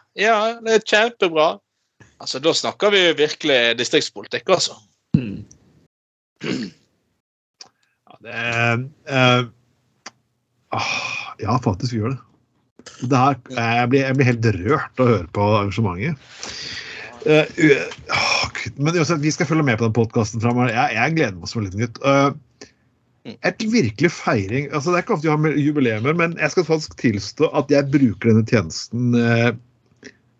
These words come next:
Speaker 3: fortsatt. Det er rart, og den har fortsatt vart i, det er ikke, det er ikke, det er, det er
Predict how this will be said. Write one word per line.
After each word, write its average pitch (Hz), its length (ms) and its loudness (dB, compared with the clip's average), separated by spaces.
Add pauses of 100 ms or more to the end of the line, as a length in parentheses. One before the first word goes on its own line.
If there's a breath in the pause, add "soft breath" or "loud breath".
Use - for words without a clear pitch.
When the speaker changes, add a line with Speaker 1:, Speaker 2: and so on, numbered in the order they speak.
Speaker 3:
fortsatt. 139 400 -4 (800 loud breath)
Det 147 80 2
er 196 80 2
rart, 190 320 0
og 160 80 -2
den 170 160 0
har 165 80 -2
fortsatt 156 400 0
vart 131 540 -2 (420)
i, 139 160 2
det 139 160 -6
er 151 80 2
ikke, 180 160 0
det 185 60 4
er - 20 -2
ikke, - 140 -8 (100)
det 190 60 6
er, 180 100 -6
det 156 80 -2
er 202 80 2